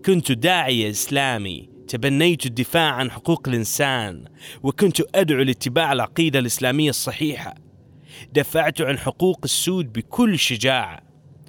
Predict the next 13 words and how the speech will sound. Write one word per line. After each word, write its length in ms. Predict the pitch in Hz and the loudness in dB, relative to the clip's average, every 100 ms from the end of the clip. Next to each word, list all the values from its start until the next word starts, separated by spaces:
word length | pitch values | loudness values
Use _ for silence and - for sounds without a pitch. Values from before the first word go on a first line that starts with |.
| - - - - - - | -20 -20 -20 -20 -20 -6
كوني 560 | 139 214 220 202 202 180 | 2 4 4 4 2 0
أمريكي 640 | 135 123 185 165 - 190 | 2 2 2 -2 -2 0
من 180 | 160 139 | 2 2
أصل 400 | - 202 - 151 | 0 0 0 -2
أفريقي، 760 | 120 - 185 180 147 - 92 - - - - - | -4 0 2 2 0 -4 -12 -14 -20 -20 -18 -2
وصفت 560 | 135 139 - 202 - | 0 2 2 0 2
بأني 440 | 156 151 - 190 160 | 2 2 0 2 4
واحد 520 | 151 202 196 - 139 | 6 4 4 0 -2
من 160 | 147 156 | -2 0
أعظم 380 | 202 180 151 | 0 2 2
الأمريكيين، 840 | 147 143 135 120 143 135 160 135 101 - - - - - - - - | 4 4 2 0 -6 0 2 2 0 -12 -20 -20 -20 -20 -18 -14 0
وبأن 720 | 135 147 180 - 185 165 147 | 2 4 0 0 2 4 2
تأثيري 720 | - - - 185 185 156 156 | 0 -4 -6 -2 0 0 -4